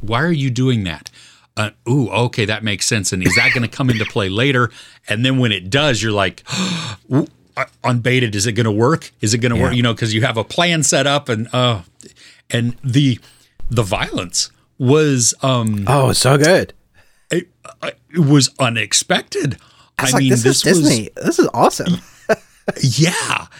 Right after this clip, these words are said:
Speaker 1: yeah, and I wonder if they, I wonder if they kinda got away with it or felt more comfortable with it because it's black and white.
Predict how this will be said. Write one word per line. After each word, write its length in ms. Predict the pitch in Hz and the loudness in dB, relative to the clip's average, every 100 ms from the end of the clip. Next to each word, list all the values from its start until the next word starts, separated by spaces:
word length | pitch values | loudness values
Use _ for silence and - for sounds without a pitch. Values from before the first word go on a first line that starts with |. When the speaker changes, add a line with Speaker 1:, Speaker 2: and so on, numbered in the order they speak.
| - | -4
Speaker 1:
yeah, 260 | 214 233 - | -2 0 -2
and 100 | 196 | -2
I 60 | 208 | 0
wonder 380 | 202 262 269 208 | 0 0 0 2
if 240 | 180 180 | 0 0
they, 280 | 190 170 147 - - - | 0 2 0 -8 -20 -4
I 80 | 151 | 0
wonder 340 | 160 202 208 | 0 0 0
if 80 | 175 | 0
they 140 | 165 | -2
kinda 320 | 131 156 143 110 | -2 -2 -2 -2
got 360 | 98 120 123 | -2 -2 0
away 300 | 104 104 117 | 0 0 0
with 180 | 131 123 | 0 -2
it 80 | 131 | -2
or 80 | 98 | -2
felt 300 | - 120 113 | -2 -4 -4
more 480 | 110 107 98 104 _ - | -2 -2 -2 -6 _ -4
comfortable 480 | 147 135 151 127 113 | -2 -2 -2 -2 -2
with 180 | 107 | -2
it 160 | 113 92 | -6 -6
because 760 | 101 - - 139 127 110 98 - _ _ _ _ - - - | -8 -8 -8 -4 0 0 -2 -6 _ _ _ _ -16 -14 -2
it's 180 | 123 - | -2 -2
black 320 | - 95 95 | -4 -4 -4
and 140 | 90 87 | -6 -6
white. 360 | 85 - - | -6 -8 -18